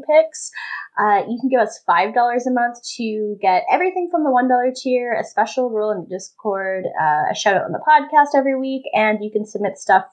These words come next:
for Steve Voice. And at the ten dollar level, you are Mister Big Spender, and you can, uh, listen to us as we are recording. So if you wanna do that, you can. And, uh, everything else from the earlier stuff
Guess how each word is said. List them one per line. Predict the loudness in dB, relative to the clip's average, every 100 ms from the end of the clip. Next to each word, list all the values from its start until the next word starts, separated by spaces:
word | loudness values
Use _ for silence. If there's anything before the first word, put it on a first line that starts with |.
| -4
for | -2 0
Steve | -4 -10 -6
Voice. | 2 2 2 -4 -10 -2
And | 0 0 0 -2
at | -6
the | -4
ten | -2 0
dollar | 0 2
level, | 2 2 0 0 -2
you | -2
are | -2
Mister | -6 -10 -8
Big | -8 -8
Spender, | -2 -2 0 2 4 4 2 -2 _ _
and | -2 -2 -2 -6 -8
you | -8 -8 -4
can, | -2 0 -4 -4 2
uh, | 4 2
listen | 0 -4 -4 -2
to | 2 2
us | 2 0 2
as | 2 2
we | 0
are | 0 -2
recording. | -4 -2 -2 -2 -4
So | -2
if | -2 0
you |
wanna | -2 -2
do | -2 2
that, | 2 2 -2
you | -12 -10
can. | -6 -4 -4 -6 -16 -4
And, | 0 0 -2 -4 0
uh, | 2 4
everything | 2 0 -2
else | -2 -2 -4
from | -4
the | -4 -6 -4
earlier | -2 -2 -2 -2 -4 -6
stuff | -2 0 0